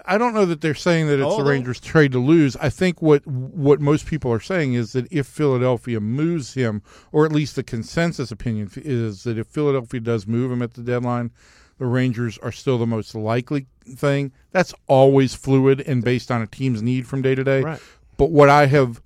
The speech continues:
Speaker 2: Have we built that up too much?
Speaker 1: w-, what I have gathered, or the feel that I get in talking to different people, is that the matchups for what the Phillies need in terms of restocking players, in terms of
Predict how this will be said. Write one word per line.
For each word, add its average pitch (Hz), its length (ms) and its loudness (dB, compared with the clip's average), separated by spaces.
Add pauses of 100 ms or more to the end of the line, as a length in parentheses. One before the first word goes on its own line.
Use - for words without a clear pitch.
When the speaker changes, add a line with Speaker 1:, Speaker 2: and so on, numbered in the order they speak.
(1000)
Speaker 2:
Have 123 160 -8
we 147 120 0
built 185 240 4
that 156 120 6
up 160 140 4
too 160 160 0
much? 139 400 0 (640)
Speaker 1:
w-, 165 300 0
what 160 340 4
I 202 240 8
have 190 180 2
gathered, 131 640 0
or 139 100 0
the 127 80 -4
feel 185 380 0
that 170 120 0
I 135 140 2
get 127 380 -2
in 123 160 -6
talking 139 480 2
to 131 80 -2
different 120 320 -6
people, 104 440 -8 (480)
is 131 300 -4
that 120 300 -2
the 123 160 -4
matchups 143 720 -2
for - 220 -8
what 127 240 0
the 135 100 -6
Phillies 135 760 -2
need 127 560 0
in 123 220 -4
terms 120 400 -2
of 104 140 -8
restocking 120 600 -4
players, 120 460 -4
in 101 140 -8
terms 131 360 -2
of 117 240 -2